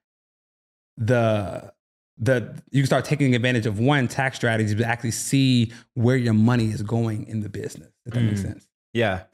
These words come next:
Speaker 2: You know, actually, can you talk more about, um, like, the process of actually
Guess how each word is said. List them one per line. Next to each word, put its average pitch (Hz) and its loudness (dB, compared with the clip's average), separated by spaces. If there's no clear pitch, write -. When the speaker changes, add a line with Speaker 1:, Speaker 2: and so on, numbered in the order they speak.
Speaker 2:
You 156 -4
know, 190 0
actually, 113 -4
can 143 -8
you 185 -2
talk 214 -8
more 139 0
about, 104 0
um, 87 -4
like, - -4
the 113 0
process 180 0
of 123 -2
actually 113 -4